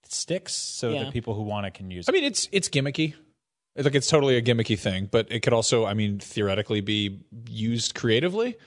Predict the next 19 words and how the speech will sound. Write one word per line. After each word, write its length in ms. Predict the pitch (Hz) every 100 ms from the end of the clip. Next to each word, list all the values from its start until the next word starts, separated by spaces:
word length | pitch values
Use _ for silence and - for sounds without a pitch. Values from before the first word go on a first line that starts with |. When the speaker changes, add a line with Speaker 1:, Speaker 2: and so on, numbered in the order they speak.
| 117
Speaker 2:
Mm-hmm. 220 | 98 226
Speaker 3:
Uh, 200 | 113 117
I 80 | 127
know 120 | 147
when 100 | 156
the 60 | 135
Xbox 400 | 135 - 120 -
One 140 | 120
first 240 | 113 113 -
came 180 | 117
out, 220 | 110 101 98
they 100 | 107
kinda 240 | 120 104
touted 360 | - 110 104 101
the, 280 | 104 98 - - _ -
uh, 340 | 98 95 107 - 92 - - 110
was, 200 | 123 117 107
like, 140 | 101
individual, 840 | 123 123 123 117 117 110 104 92